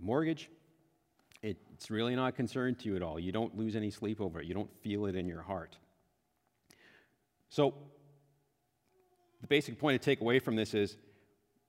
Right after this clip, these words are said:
uh, and you've heard this preached from the, uh, from the pulpit before, so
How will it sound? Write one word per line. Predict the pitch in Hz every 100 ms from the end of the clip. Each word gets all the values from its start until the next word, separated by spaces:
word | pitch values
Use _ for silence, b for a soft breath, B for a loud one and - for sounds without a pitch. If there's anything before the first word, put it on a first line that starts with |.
| - -
uh, | 95 92
and | 101
you've | 113
heard | 110 135
this | 110 104
preached | - 139 120
from | - 117
the, | 110 110 107
uh, | 98 95 -
from | - 120
the |
pulpit | - 131 123 98
before, | 104 120 123
so | 120 110 95